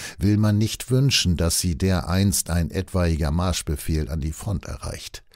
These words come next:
Traurig und beängstigend ist nur, dass bei manchen dieser Menschen der Kampfauftrag Jubel auslösen würde. Gejubelt wird schon, siehe F A Z. Zitat. Der französische Verteidigungsminister legt einen Rekordhaushalt vor.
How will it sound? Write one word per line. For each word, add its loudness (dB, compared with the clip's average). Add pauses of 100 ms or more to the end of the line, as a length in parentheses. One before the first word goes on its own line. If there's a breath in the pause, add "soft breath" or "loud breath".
(280 loud breath)
Traurig 2
und 2
beängstigend 2
ist 0
nur, 6
dass 0
bei 2
manchen 2
dieser 0
Menschen 2
der 0
Kampfauftrag -2
Jubel -2
auslösen -4
würde. -6 (380 loud breath)
Gejubelt 2
wird 2
schon, -2
siehe 0
F -6
A -2
Z. -2 (160)
Zitat. -6 (800)
Der 6
französische 2
Verteidigungsminister 2
legt 0
einen 2
Rekordhaushalt -4
vor. -10